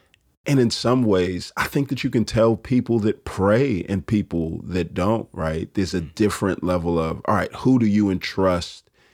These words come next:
your deepest, darkest concerns to, right? Do you throw them out indiscriminately on the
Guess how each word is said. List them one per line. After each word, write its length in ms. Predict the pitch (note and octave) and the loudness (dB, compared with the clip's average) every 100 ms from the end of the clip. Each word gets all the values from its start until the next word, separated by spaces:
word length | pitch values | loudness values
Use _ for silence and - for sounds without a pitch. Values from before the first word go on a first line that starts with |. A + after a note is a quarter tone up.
| _ _ | _ _
your 240 | F2+ F#2+ F#2 | -2 0 0
deepest, 920 | D2 G#2+ G#2 - F#2+ F2 - - D#2 | -2 0 0 0 -2 -2 -10 -14 -2
darkest 680 | F#2+ F#2 E2+ F2 E2+ - - _ _ _ _ _ | 0 2 0 -4 -4 -8 -20 _ _ _ _ _
concerns 800 | - G#2+ - - A2 A#2+ G#2+ - | -2 -2 -2 0 2 4 2 -2
to, 320 | - - C#2 - - | -8 -6 -6 -10 -8
right? 340 | D2 D#2+ C#2+ | -4 -2 -4
Do 100 | - | 2
you 140 | C3 A2+ | 4 2
throw 420 | - G#2+ A2+ A#2 | 0 2 4 4
them 220 | A2 G2+ | 4 2
out 460 | - F#2+ G2 F2+ - _ _ _ | 2 2 2 0 -6 _ _ _
indiscriminately 1200 | C#3 B2+ A2 - - A#2+ A2+ F#2+ - F#2 F2 E2 - | 2 4 2 -2 2 4 4 2 0 -2 0 -2 -2
on 300 | G2+ G2+ F#2+ | -2 0 0
the 320 | G2 F#2 F2+ | 2 2 0